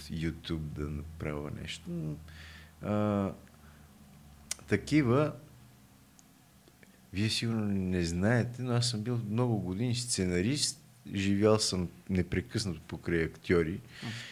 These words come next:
Speaker 1: и прихванах като куче покрай месарски магазин малко от занятия и тоест мога да правя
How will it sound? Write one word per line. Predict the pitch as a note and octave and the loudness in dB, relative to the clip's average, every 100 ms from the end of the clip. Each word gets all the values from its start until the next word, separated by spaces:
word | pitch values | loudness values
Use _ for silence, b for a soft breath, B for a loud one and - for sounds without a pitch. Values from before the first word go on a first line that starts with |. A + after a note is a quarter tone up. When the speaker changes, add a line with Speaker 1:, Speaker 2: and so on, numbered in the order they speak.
| B B - | B B 0
Speaker 1:
и | C3+ D#3 D3+ - - - A2 - - - | 4 4 2 -6 -20 -8 -8 -8 -18 2
прихванах | A#2 G#2 - A#2+ D3 C#3 - | 4 4 6 6 6 2 0
като | A2 - G#2 | -4 -4 -8
куче | - B2 A#2+ - G2 F#2+ F2 B B B - | -4 0 2 2 6 6 4 B B B -2
покрай | G2+ - F#2+ F#2+ | -2 2 6 6
месарски | F#2 F2+ - F#2+ - - F2+ | 6 4 8 6 6 0 -2
магазин | F2 F2 F#2 F2+ G2 G2 E2+ - B B B B F#2+ | 0 4 6 6 6 6 4 -4 B B B B -2
малко | F#2+ F2+ F#2 F2+ | 0 0 -2 -8
от | E2 | -8
занятия | E2 F#2 A#2 B2 D#3 | -4 0 0 0 -6
и | |
тоест | B2+ C#3+ D3+ C#3+ | 0 2 2 2
мога | C3 C#3+ C#3+ C3+ | 0 2 4 4
да | A#2+ | 2
правя | B2 B2+ B2+ B2 | 6 8 8 6